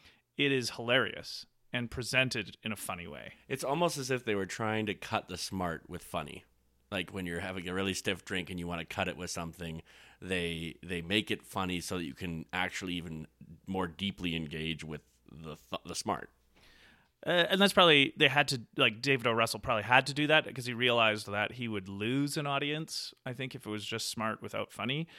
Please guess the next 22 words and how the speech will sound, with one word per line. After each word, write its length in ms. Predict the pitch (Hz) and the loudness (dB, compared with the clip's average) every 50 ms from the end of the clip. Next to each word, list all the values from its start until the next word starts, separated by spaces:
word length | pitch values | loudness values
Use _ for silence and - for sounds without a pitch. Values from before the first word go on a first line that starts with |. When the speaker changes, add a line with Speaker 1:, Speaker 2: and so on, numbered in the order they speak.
| - - - | -20 -18 -10
Speaker 1:
'cause 80 | - | -6
there's 160 | 135 131 117 123 | -4 -4 -2 2
a 20 | |
lot 160 | 123 123 117 | 4 4 4
of 80 | 107 107 | 4 2
lowbrow 500 | 107 107 113 107 110 107 101 101 101 101 | 2 0 0 0 0 0 2 2 0 0
jokes 600 | 95 - 98 104 107 107 107 - - - - - - | -2 -4 -2 -2 -2 -2 -4 -6 -6 -8 -8 -6 -6
or, 200 | 107 101 101 95 | -6 -4 -4 -4
like, 180 | 95 92 - | -6 -6 -8
ridiculous 580 | 101 101 101 - 107 104 - - 104 101 101 - | -10 -12 -8 -6 -6 -6 -4 -6 -6 -4 -2 -2
scenarios 600 | - - 95 98 107 107 110 110 117 120 110 117 | -2 -2 -2 -4 -4 -2 0 2 0 0 0 -2
in 80 | 113 | -4
this 120 | 113 110 - | -4 -4 -4
film 220 | - 117 110 110 | -2 -2 -2 -2
as 100 | 107 - | -2 -2
well, 140 | 107 107 107 | -2 -2 -2
especially 400 | 104 - - 117 113 - - 104 | -2 -2 -4 -4 -4 -4 -4 -8
with 140 | 98 92 101 | -8 -8 -8
Mark 160 | 98 95 - | -8 -8 -8
Wahlberg's 420 | 98 95 98 95 117 113 110 - | -8 -8 -6 -4 -4 -4 -4 -6
character, 320 | - 117 110 107 - 95 - | -6 -4 -4 -4 -4 -6 -8
Tommy, 440 | - - 104 104 117 131 135 143 | -6 -4 -4 -2 -2 -2 -2 -4